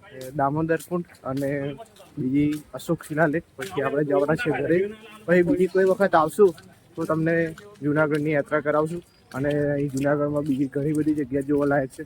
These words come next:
તો જો મિત્રો તમે અહીં જુનાગઢમાં આવતા હોય તો એ બાજુ ભવનાથ મહાદેવ મંદિર આવેલ છે, આ રસ્તો છે, અહીંથી તમારે ભવનાથ મહાદેવ મંદિર સુધી જવાય છે.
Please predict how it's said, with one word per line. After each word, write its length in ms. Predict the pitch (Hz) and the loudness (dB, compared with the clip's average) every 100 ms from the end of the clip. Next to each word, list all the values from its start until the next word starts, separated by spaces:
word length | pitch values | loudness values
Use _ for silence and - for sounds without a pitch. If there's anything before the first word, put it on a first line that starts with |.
| _ _ _ - | _ _ _ -6
તો 140 | 135 - _ - - - _ - | -6 -6 _ -18 -16 -20 _ 0
જો 100 | 185 | 6
મિત્રો 300 | 196 190 202 | 6 6 6
તમે 220 | 196 170 180 | 6 6 4
અહીં 260 | 175 175 | 4 4
જુનાગઢમાં 600 | 143 147 156 147 151 156 | 2 4 6 6 6 6
આવતા 240 | 139 - 156 | 4 6 6
હોય 200 | 156 156 | 6 2
તો 380 | _ _ - | _ _ -2
એ 60 | 143 | 2
બાજુ 220 | 147 151 | 4 4
ભવનાથ 360 | 143 127 139 139 127 | 4 2 2 0 0
મહાદેવ 360 | 127 135 135 | 0 2 2
મંદિર 320 | 131 127 139 | 2 4 4
આવેલ 200 | 127 131 | 6 6
છે, 180 | 135 151 - - 139 | 4 2 -2 -4 0
આ 60 | |
રસ્તો 360 | 131 120 156 151 | 0 0 2 6
છે, 160 | 151 156 - - | 4 2 -6 -4
અહીંથી 220 | 147 135 151 | 0 2 4
તમારે 340 | 139 147 156 | 4 6 6
ભવનાથ 400 | - 139 143 143 135 | 6 4 6 4 2
મહાદેવ 360 | 139 147 139 | 4 4 4
મંદિર 280 | 135 139 143 | 6 6 6
સુધી 280 | - 135 139 | 6 6 8
જવાય 300 | 135 135 | 8 6
છે. 80 | 139 | 4